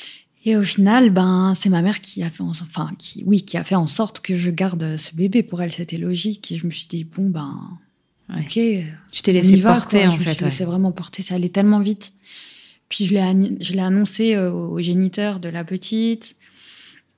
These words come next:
Speaker 1: Au départ, il était un peu, euh, bah, lui, il m'a dit, « Écoute, moi, je veux que t'avortes. Moi, je veux pas prendre mes responsabilités. » Ensuite, il m'a recontacté par message quelque temps après, pas longtemps après, hein,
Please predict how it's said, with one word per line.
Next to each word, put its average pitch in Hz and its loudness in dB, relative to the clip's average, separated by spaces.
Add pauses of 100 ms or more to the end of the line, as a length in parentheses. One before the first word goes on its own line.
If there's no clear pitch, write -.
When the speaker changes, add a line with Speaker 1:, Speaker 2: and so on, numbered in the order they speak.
(200)
Speaker 1:
Au 214 0
départ, 285 2
il 240 4
était 220 0
un 190 2
peu, 196 -4
euh, 190 0 (520)
bah, 190 0
lui, 226 8
il 269 12
m'a 240 6
dit, « 226 2
Écoute, 240 -2
moi, 214 4
je 170 0
veux 175 2
que 175 -4
t'avortes. 180 -6 (600)
Moi, 226 6
je 185 0
veux 175 4
pas 233 4
prendre 233 4
mes 214 4
responsabilités. » 185 -4 (500)
Ensuite, 277 -2
il 247 4
m'a 208 4
recontacté 254 4
par 214 0
message 190 0
quelque 196 -4
temps 170 -4
après, 254 0
pas 294 2
longtemps 262 6
après, 185 -6
hein, 170 -10